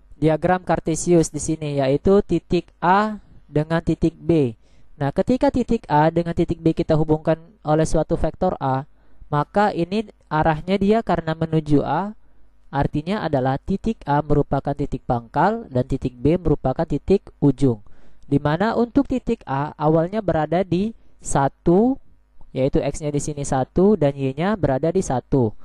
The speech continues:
Kemudian B-nya dia di sini adalah tiga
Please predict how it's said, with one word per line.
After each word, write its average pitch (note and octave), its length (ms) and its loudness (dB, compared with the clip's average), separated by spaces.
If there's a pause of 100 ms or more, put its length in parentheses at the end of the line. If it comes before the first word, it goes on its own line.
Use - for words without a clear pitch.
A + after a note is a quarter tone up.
(280)
Kemudian F3+ 800 2 (160)
B-nya C#3+ 480 -2
dia G3+ 320 2
di F3+ 80 2
sini F3 320 -4
adalah D3 400 2
tiga C#3+ 640 0